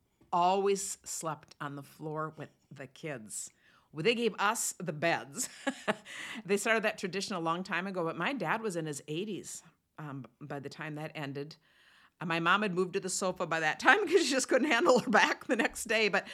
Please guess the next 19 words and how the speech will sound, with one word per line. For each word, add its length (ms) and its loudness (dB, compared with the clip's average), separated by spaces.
boy, 160 4
the, 180 4
the 120 2
kids 260 -4
remember 280 -2
that, 200 2
and 80 -6
that 80 -8
was 160 -4
just 180 -6
really, 540 -4
um, 580 -6
a 60 -10
very 320 -8
special 400 -12
time 260 -8
about 300 -10
that. 220 -8
So 220 -2